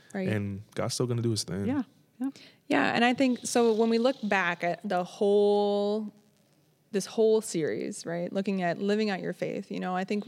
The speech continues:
Speaker 1: the, the key word is that living out your faith is uncomfortable.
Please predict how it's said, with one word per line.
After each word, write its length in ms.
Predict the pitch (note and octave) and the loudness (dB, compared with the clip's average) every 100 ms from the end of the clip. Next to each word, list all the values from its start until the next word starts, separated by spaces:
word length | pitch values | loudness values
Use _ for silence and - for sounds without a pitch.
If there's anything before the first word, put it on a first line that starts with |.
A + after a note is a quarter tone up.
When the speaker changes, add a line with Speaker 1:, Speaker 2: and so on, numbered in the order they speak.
| G3 | -2
Speaker 1:
the, 220 | F3+ F3 | 0 0
the 100 | G3+ F#3 | -2 -4
key 280 | - C4 | -2 -2
word 440 | B3 F#3 F3 E3+ E3+ | 0 0 0 -2 -2
is 280 | D3+ F3+ - - - _ _ - | -4 -6 -10 -20 -20 _ _ -6
that 120 | F3+ | -2
living 240 | G3+ A#3 | 0 0
out 100 | A#3+ | 0
your 120 | F3+ F#3+ | -2 -4
faith 220 | F#3+ F#3 | -4 -4
is 120 | F3 | -4
uncomfortable. 680 | D#3 F3 F#3 F#3+ A3 B3 | -6 -6 -6 -4 -4 -4